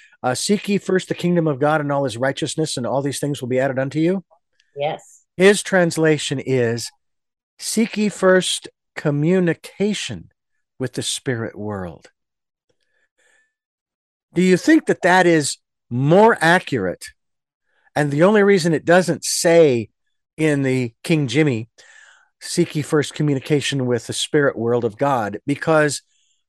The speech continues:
Speaker 1: the powers that be at that time did not want people to go off onto the, uh, y-, you know, on their own. They wanted to make sure that the church would be in control, in charge, et cetera, et cetera, of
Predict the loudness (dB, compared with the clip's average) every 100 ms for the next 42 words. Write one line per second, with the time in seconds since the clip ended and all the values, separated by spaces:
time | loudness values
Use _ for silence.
0 | _ -12 -4 2 2 2 0 2 4 4
1 | 2 0 -4 -2 0 0 -2 -6 _ _
2 | -6 -2 0 4 2 2 -4 -6 0 2
3 | 2 -2 -8 -8 -4 -4 -4 _ _ _
4 | _ _ _ 0 2 2 2 2 2 2
5 | -4 _ _ _ _ _ 0 0 2 2
6 | 0 -2 -4 -4 -6 -6 -2 0 2 2
7 | 2 2 4 6 6 2 -4 _ _ -6
8 | -2 2 2 2 2 0 0 0 2 -2
9 | -4 -4 -2 -2 -4 -12 _ _ -6 -2
10 | 0 0 -2 -2 -2 -2 -4 0 2 2
11 | 0 -2 -2 0 -2 -4 -6 -6 -6 -6
12 | -4 -4 -2 -4 -6 _ -20 -14 -4 0
13 | 0 -4